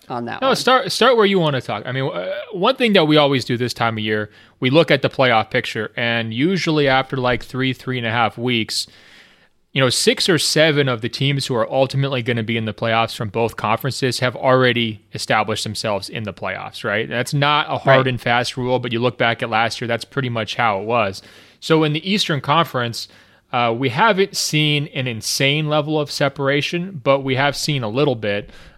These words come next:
Speaker 2: Uh, and so that's probably the place to start.
Speaker 1: That's actually a great point. It usually only takes, like, a couple weeks before we start to see the hierarchy fall into place. And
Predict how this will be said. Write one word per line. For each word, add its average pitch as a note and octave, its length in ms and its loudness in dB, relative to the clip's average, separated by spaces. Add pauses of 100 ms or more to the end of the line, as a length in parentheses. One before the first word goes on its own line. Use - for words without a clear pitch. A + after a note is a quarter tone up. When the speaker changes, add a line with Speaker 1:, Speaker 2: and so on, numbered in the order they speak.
Speaker 2:
Uh, A2 340 0
and C3+ 140 -4
so - 80 -4
that's C#3+ 200 2
probably C3 220 0
the A2 80 -8
place A#2+ 240 -4
to A#2 60 -10
start. E3 240 -10 (920)
Speaker 1:
That's D#3+ 220 0
actually C4 360 2
a E3 80 2
great C3+ 360 0
point. C3+ 300 0
It B2+ 80 -2
usually F3 540 0
only D3 240 0
takes, - 720 -2
like, A#2 420 -2 (160)
a C3+ 80 -12
couple B2+ 1000 0
weeks B2 540 -4
before A#2+ 500 -2
we A#2 120 -4
start A#2+ 400 -2
to A#2+ 80 -8
see A#2 260 -4
the G#2+ 140 -6
hierarchy A2 880 -2 (120)
fall A#2+ 320 2
into G#2 160 -6
place. A2+ 500 -6 (440)
And D#3 140 0